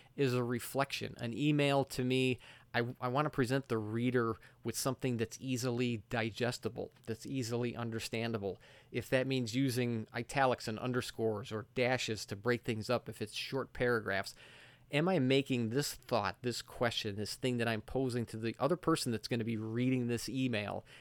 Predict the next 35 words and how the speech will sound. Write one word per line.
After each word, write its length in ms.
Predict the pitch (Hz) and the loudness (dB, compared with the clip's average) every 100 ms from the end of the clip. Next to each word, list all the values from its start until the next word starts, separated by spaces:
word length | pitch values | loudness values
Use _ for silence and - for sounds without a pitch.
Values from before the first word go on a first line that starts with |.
| - | -6
am 60 | 131 | 0
I 20 | |
making 420 | 202 262 220 180 | 0 2 4 4
it 240 | 170 160 - | 2 -2 -6
easier 400 | 143 190 143 107 | -4 0 2 0
for 220 | - 104 | -2 -10
them? 240 | 101 - 113 - - - - - | -10 -12 -16 -20 -20 -20 -12 -6
I, 180 | 190 - | -4 -4
I 60 | |
try 220 | 151 190 | -2 0
to 60 | 185 | 2
do 200 | 143 202 | 2 2
that, 200 | 110 - | 2 0
but 120 | - 165 | -2 -2
it 120 | - | -2
takes, 400 | 226 214 - - - - | -2 -2 -6 -14 -20 -16
it 60 | - | -4
takes 220 | 226 - | -4 -4
time 480 | - 185 262 101 127 | -8 -4 -4 -4 -8
and 100 | 131 | -6
it 120 | 127 - | -4 -2
takes 220 | 190 - | -4 -4
practice. 580 | - 143 190 - - - - - - - - | -4 -4 -4 -8 -12 -14 -20 -20 -20 -12 0
I 180 | 147 151 | 2 2
fear 800 | - - - 202 226 107 90 - - | 0 -12 -2 4 6 4 0 -10 0
that 220 | 120 107 | 2 2
we're 360 | 110 127 123 120 | 0 2 2 4
in 220 | 156 170 | 4 6
this 260 | 147 - 107 104 117 113 | 4 0 -8 -14 -10 0
world 420 | 127 175 147 110 | 4 8 6 6
now 240 | 107 104 | 2 0
where 280 | 107 113 110 | 0 2 2
everything 560 | 123 135 151 - 131 127 | 2 4 2 4 2 4
is 280 | 127 117 | 2 2
a 120 | 110 | 0